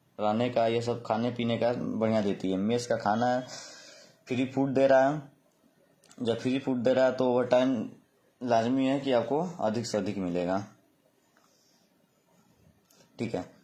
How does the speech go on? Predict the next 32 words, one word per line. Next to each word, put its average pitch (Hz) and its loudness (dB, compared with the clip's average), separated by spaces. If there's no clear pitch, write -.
तो 107 -2
जो 123 0
लोग 156 2
भी 151 0
हैं, 160 -2
देख 135 0
लीजिए, 135 0
बहुत 123 -2
लोग 123 0
फ्रेशर 120 0
लोग 120 2
हैं 117 0
जो 110 -2
नहीं 113 0
जा 117 4
पा 104 2
रहे 107 2
हैं, 127 -4
लाइसेंस 107 -2
बन 113 -2
जाएगा 107 0
आपका 110 -2
कहीं 113 -6
भी, 120 -6
फिर 120 -6
उसके 110 -6
बाद 113 0
जा 107 0
सकते 90 -8
हैं, 95 -8
ठीक 113 -6
है। 85 -6